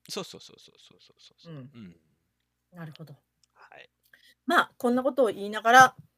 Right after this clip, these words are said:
Speaker 2: まあ、ぜひ見てくださいと <laughs>いうふうに言って
Speaker 1: <laughs> はい。
Speaker 2: 終わらせるこの説得力のなさ。はい。次回はどうしましょう？
Speaker 1: まあ、あ、なんか、な、なんでもいいんじゃないですか。
Speaker 2: うん、わかりました。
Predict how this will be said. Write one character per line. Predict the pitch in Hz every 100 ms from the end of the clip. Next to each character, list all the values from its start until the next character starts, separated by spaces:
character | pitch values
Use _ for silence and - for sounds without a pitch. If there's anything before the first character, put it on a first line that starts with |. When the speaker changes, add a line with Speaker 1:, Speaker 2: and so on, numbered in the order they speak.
| _
Speaker 2:
ま | 202 196
あ、 |
ぜ | 170 214
ひ | -
見 | 196 208
て | 196
く | 175
だ | 170
さ | 277 208
い | 190
と | 175
<laughs> |
い |
う | 160
ふ |
う | 294 311 392 - - - - 277
に | 214 - -
言 | 196
っ | - -
て | 202
Speaker 1:
<laughs> | -
は | 131
い。 | 110 -
Speaker 2:
終 | 190 196
わ |
ら | 208
せ | 220
る | 196 196
こ | 208
の | 196
説 | 208 185
得 | 226 262
力 | 247 202
の | 160
な | 185
さ。 | 233 226 - _ _ _ _ -
は | 165
い。 | - _ _ _ _ _ _ _ -
次 | -
回 | 233
は | 170
ど | 180
う |
し | 214
ま | 220
し | 190
ょ | -
う？ | _ _ _ _ _ _ _ _ _
Speaker 1:
ま | 165
あ、 | 160 190
あ、 |
な | 226
ん |
か、 | 220 117 80
な、 | 107 113
な | 127 120
ん |
で | 123
も |
い | 117
い |
ん |
じ |
ゃ | 98
な |
い |
で |
す | 95
か。 | - - - _ _ _ _ _ _ _ _ _ _
Speaker 2:
う | 214
ん、 | 214 170
わ |
か | 170
り | 165
ま | 170
し | 175
た。 | 123